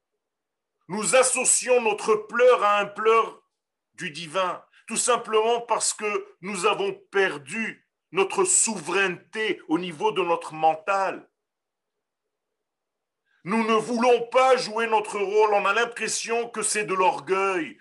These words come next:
Donc il vaut mieux s'éteindre et être comme tout le monde. Mais ce n'est pas ce qu'on nous a demandé, ce n'est pas pour ça que nous avons été créés.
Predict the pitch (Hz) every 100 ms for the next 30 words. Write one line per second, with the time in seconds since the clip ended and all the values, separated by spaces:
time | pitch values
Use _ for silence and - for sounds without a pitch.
0 | - - - 226 220 180 226 220 226 240
1 | 226 220 208 - 208 202 214 165 170 214
2 | 214 - 214 208 220 202 185 165 156 170
3 | _ _ _ _ _ _ _ _ _ _
4 | _ _ _ _ _ _ _ _ - 185
5 | 185 196 196 233 - 220 220 214 220 202
6 | 220 220 254 254 208 208 226 220 170 -
7 | 240 - 226 202 196 208 208 226 220 -
8 | 196 254 262 185